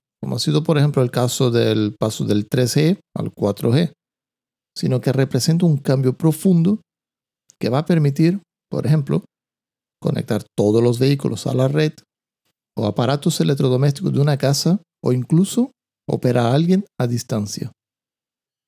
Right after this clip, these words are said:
El proceso para la implementación del cinco G es similar en todos los países de la Unión Europea. Primero, se define el espectro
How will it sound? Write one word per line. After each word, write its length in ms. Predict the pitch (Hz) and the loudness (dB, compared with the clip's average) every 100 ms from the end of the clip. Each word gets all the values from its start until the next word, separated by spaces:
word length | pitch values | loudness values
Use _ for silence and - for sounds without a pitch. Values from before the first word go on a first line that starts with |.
| _ _ _ _ | _ _ _ _
El 120 | 156 | -2
proceso 400 | 139 143 226 233 | 0 2 2 2
para 180 | 208 185 | 0 2
la 80 | 165 | 2
implementación 800 | 143 135 127 123 120 - 123 110 | 2 0 0 -2 -4 0 0 0
del 160 | 104 104 | -4 -2
cinco 340 | 156 151 139 | -2 2 2
G 240 | 135 160 - _ _ _ _ _ _ _ _ - | 2 0 -6 _ _ _ _ _ _ _ _ -4
es 240 | 123 131 | -2 0
similar 580 | - 165 151 127 123 147 _ _ _ _ _ | 0 0 2 2 0 -2 _ _ _ _ _
en 100 | 139 | -10
todos 240 | 123 165 175 | -2 -2 0
los 140 | 147 | 0
países 320 | - 123 123 | 0 -2 0
de 100 | 123 | 0
la 120 | 120 113 | 0 0
Unión 280 | 117 120 | 0 -2
Europea. 520 | 120 113 - 104 98 98 _ _ _ _ _ _ | 0 -2 -2 -6 -8 -14 _ _ _ _ _ _
Primero, 480 | - 117 147 196 262 _ _ _ _ _ _ _ _ _ - | -2 0 2 0 -2 _ _ _ _ _ _ _ _ _ -4
se 140 | 160 | 0
define 320 | 147 202 185 | 2 2 2
el 80 | 170 | 2
espectro 600 | 135 - 160 - 196 | 0 0 -4 -2 -2